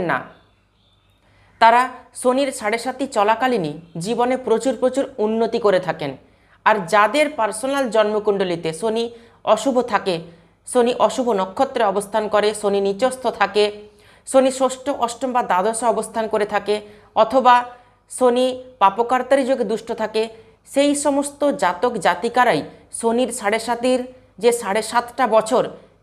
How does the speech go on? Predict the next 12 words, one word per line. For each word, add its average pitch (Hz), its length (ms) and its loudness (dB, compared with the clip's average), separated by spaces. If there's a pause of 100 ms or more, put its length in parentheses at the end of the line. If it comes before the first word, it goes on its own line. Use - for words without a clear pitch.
সেই 254 180 0
সাড়ে 226 280 -4
সাতটা 247 340 -4
বছরে 220 400 2 (580)
জীবনে 233 480 4
প্রচুর 254 360 2 (120)
উলটপালট 226 600 2
হয়ে 202 180 2
যায়। 160 200 0 (280)
এই 247 160 4
সাড়ে 233 280 2
সাত 262 200 -2